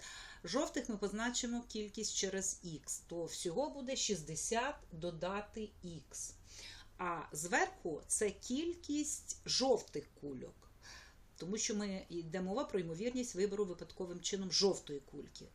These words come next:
Як ми сказали, жовтих кульок кількість ми позначили через ікс. Отже, ми напишемо в чисельнику ікс.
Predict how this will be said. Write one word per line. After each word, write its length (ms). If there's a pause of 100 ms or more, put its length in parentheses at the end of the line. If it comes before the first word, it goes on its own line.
(300)
Як 140
ми 100
сказали, 500
жовтих 400 (300)
кульок 340
кількість 480
ми 80
позначили 580
через 540
ікс. 360
Отже, 320 (300)
ми 80
напишемо 540 (160)
в 20
чисельнику 640 (140)
ікс. 460